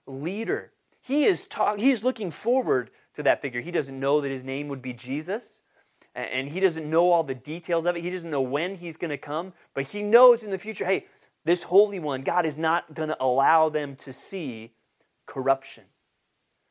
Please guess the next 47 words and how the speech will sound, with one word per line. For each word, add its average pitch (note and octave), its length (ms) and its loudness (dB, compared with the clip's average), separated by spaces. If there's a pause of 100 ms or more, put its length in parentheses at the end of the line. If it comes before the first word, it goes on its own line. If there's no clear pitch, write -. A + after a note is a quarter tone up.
(140)
And E3+ 140 4
I G#3 40 8
want B3+ 280 4
to G3 100 -8
make F#3+ 220 0
this D3+ 160 -2
clear. G3 280 2
This E3 220 2
isn't G3+ 280 -2
some F3+ 260 4
idea D#3 680 2
that B2+ 120 4
I, C#3 140 6
you C#3+ 180 -4
know, A#2 160 -4 (420)
pulled E3+ 220 0
out D#3+ 180 8
of D3 160 -2
some D3 240 -6
book E3 240 -2
I D#3+ 120 4
read D#3 260 4
or A#2 120 2
that A2+ 200 0
I D3+ 140 2
came D#3 280 -8
up D3 200 -4
with. E3 200 0 (400)
This A2+ 160 -14
isn't C#3 240 -8
some D#3 220 -4
idea C#3+ 420 -2
that C#3+ 140 2
I C#3 80 6
learned D#3 500 -2 (300)
in B2 120 -8
seminary. E3+ 580 -4
The, C#3 120 -14
the C#3 140 -6
Bible F3 360 4 (240)
tells G3+ 380 2
us - 380 -16 (360)
that B2+ 220 -6
David C3 400 -4
was B2 220 -10
talking C3+ 480 -2
about G#2+ 380 0